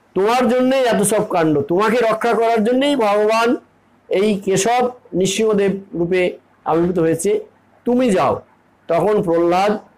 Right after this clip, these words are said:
নির্ভয়ে একটা মালা নিয়ে গেলেন প্রভুকে দেওয়ার জন্যে।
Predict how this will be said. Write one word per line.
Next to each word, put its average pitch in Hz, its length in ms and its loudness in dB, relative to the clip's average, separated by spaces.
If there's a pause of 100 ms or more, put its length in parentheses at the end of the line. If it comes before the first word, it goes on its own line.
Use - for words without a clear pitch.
(560)
নির্ভয়ে 180 760 0 (240)
একটা 160 280 -2
মালা 165 340 2
নিয়ে 175 260 2
গেলেন 165 380 0 (360)
প্রভুকে 156 540 -2 (360)
দেওয়ার 151 300 0
জন্যে। 180 440 0